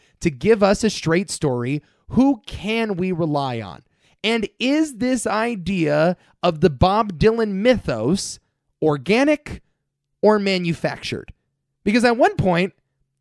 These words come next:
I thought it was totally organic. This dude was just singing his folk songs, and people just happened to stumble upon them, happened to embrace them,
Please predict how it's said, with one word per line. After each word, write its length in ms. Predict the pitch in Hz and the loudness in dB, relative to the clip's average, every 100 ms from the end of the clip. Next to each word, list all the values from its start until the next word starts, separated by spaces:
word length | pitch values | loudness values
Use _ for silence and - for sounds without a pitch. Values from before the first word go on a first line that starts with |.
| _ _ | _ _
I 100 | 226 | 0
thought 240 | 247 233 214 | 4 4 4
it 60 | |
was 180 | 165 147 | 0 -4
totally 540 | - 160 269 233 139 110 | -4 2 4 4 0 -4
organic. 480 | 104 113 95 - _ _ _ _ _ _ _ | -6 -10 -12 -16 _ _ _ _ _ _ _
This 180 | 170 226 | -2 0
dude 180 | 262 254 | 0 0
was 140 | 214 | 0
just 260 | 151 185 - | 2 0 2
singing 280 | 220 220 208 | -2 0 0
his 120 | 185 | 0
folk 320 | - 262 247 | 2 2 2
songs, 540 | - 139 131 185 - - _ _ | -2 0 0 -4 -8 -16 _ _
and 120 | - 170 | -6 -2
people 240 | 240 220 | 2 2
just 200 | 185 165 | 0 -6
happened 460 | - 196 254 269 220 | -6 -2 0 0 -2
to 80 | 208 | -2
stumble 360 | 214 202 175 | -2 0 -2
upon 400 | 139 - 294 285 | -4 -4 -2 0
them, 260 | 151 185 196 _ _ | -2 -2 -4 _ _
happened 560 | - 220 254 240 220 170 | -8 -4 -2 -4 -6 -4
to 180 | 208 | -2
embrace 480 | 185 147 170 240 - | -2 -2 2 2 0
them, 300 | 160 160 185 | -2 -2 -4